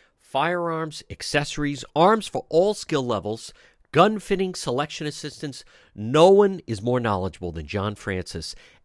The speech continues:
at Competition Shooting Supplies, four thirty-five Benefit Street in Pawtucket. Easy to get to. You take the last exit in Rhode Island, exit two A, as in the Second Amendment.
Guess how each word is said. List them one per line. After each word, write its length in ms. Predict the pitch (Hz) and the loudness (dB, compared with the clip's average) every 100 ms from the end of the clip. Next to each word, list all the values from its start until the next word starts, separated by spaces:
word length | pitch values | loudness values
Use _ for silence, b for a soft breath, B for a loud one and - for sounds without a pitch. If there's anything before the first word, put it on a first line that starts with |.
| - | -12
at 180 | 107 | -10
Competition 720 | - - 165 175 - 156 - 143 | -6 -4 -4 -4 -6 -8 -8 -10
Shooting 300 | - 160 147 | -8 -8 -8
Supplies, 460 | - - 73 62 | -10 -8 -12 -14
four 260 | - 170 190 | -2 2 2
thirty-five 580 | 190 156 151 92 87 - b b _ | 0 -4 -2 -2 -2 -6 b b _
Benefit 380 | 139 135 - - | -2 -2 -6 -14
Street 300 | - 117 - | -12 -12 -12
in 120 | 85 | -14
Pawtucket. 500 | - - 160 - - _ | -14 -8 -8 -8 -12 _
Easy 280 | 160 185 190 | -8 -6 -6
to 80 | 175 | -4
get 240 | 160 156 | -6 -6
to. 240 | - 175 196 b b | -8 -10 -10 b b
You 140 | - 110 | -12 -6
take 240 | 143 120 | -6 -4
the 100 | 107 | -4
last 480 | 104 117 135 151 - | 0 0 0 -4 -6
exit 240 | 147 139 | -6 -6
in 80 | 135 | -6
Rhode 140 | 127 | -4
Island, 320 | 123 135 147 - | -4 -4 -8 -8
exit 360 | 120 104 120 b b b - | -8 -6 -8 b b b -4
two 320 | - 202 190 | 2 4 6
A, 320 | 180 196 214 | 6 2 -2
as 180 | 139 107 | -6 -4
in 120 | 117 | -4
the 80 | 113 | -6
Second 340 | - 143 - | -8 -10 -8
Amendment. 480 | 127 127 143 165 160 | -6 -6 -6 -8 -10